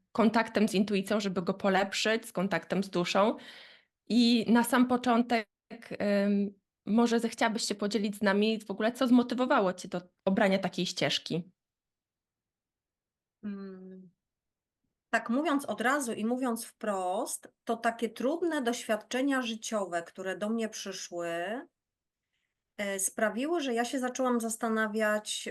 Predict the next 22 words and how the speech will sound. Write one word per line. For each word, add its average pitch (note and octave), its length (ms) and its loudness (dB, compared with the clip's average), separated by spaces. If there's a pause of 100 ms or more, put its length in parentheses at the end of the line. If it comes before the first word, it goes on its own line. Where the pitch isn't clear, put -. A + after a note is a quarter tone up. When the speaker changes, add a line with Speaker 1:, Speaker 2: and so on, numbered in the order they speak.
Speaker 2:
mm, G3+ 520 -6
dlaczego G#3+ 460 -2
mnie A#3+ 180 4
pewne G3 640 0
takie G3 380 -6
nieprzyjemne, G3 920 0
e, F#3 260 -4
historie A#3+ 460 -2
spotykają. F#3+ 1080 -6 (840)
E, F#3+ 340 -4
nie G#3+ 180 0
chciałam D#4+ 520 2
ich B3 180 -8
przeżywać, G3 920 -2
a, A3 280 4
a A3 100 0
przeżywałam, G#3+ 880 0
analizowałam, F#3+ 1200 -2 (120)
em, F3 1080 -4
jakoś F#3 280 -8
to A3 100 -2
rozkminiałam. G#3 1160 -2